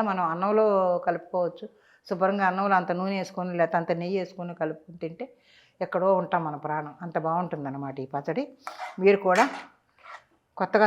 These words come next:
చూస్తున్నారు కాబట్టి ప్రయత్నం చేసి చేసుకొని తినండి. ఎలా ఉందో నాకు చెప్పండి, ఎందుకంటే ఇది కొత్తదని నేను అనుకుంటున్నాను. తెలుసుండొచ్చు చాలామందికి, కానీ అందరికీ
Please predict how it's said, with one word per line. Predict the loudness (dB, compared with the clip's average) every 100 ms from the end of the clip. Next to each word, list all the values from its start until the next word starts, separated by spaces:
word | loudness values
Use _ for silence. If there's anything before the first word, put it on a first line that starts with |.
| 4
చూస్తున్నారు | 0 0 4 6 8
కాబట్టి | 6 6 4 2 2 -2 -12 -20 _ _ -20 -20 -20 _ _ _ -20 _ 0
ప్రయత్నం | 0 0 -4 -2 2
చేసి | 0 0 -6 -8 -20 -20 _ _ _ _ _ _ _
చేసుకొని | 0 0 -2 -2 -2 -4 -10 -6
తినండి. | -4 -4 -4 0 6
ఎలా | 6 6
ఉందో | 2 0
నాకు | -2 -2
చెప్పండి, | -4 -4 -6 -12 _ _ -2
ఎందుకంటే | 2 2 2 2
ఇది | 2
కొత్తదని | 0 2 4 4 4 0
నేను | 0 -2
అనుకుంటున్నాను. | -4 -6 -6 -6 -6 -8 _ _ _ _ -2
తెలుసుండొచ్చు | 0 2 6 8 6 4
చాలామందికి, | 4 4 4 0 -2 0
కానీ | 0
అందరికీ | 2 0 0